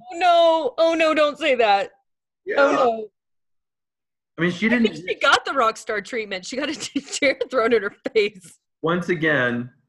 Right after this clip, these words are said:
Speaker 1: <laughs>
Speaker 2: the plastic surgeon said he will be able to repair the facial expression muscle.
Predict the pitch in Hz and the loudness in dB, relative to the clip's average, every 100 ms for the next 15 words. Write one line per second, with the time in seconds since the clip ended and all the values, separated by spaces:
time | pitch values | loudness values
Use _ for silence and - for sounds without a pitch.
0 | _ _ - 320 - 330 - _ - 143 | _ _ -8 -8 -4 -8 -8 _ -6 -6
1 | 143 160 170 - 175 147 - 160 156 143 | -2 -2 -2 -2 -6 -6 -4 -2 -2 -6
2 | 135 143 139 139 151 135 127 135 135 135 | -4 -2 -2 0 -2 0 0 -2 -2 -2
3 | 143 147 131 123 120 135 135 131 120 - | -2 -2 -4 -6 -8 -4 -2 -2 -6 -6
4 | 127 131 139 123 117 - - 123 - 120 | -6 -6 -8 -10 -14 -12 -8 -8 -10 -14
5 | 107 104 - 95 - | -14 -16 -20 -20 -20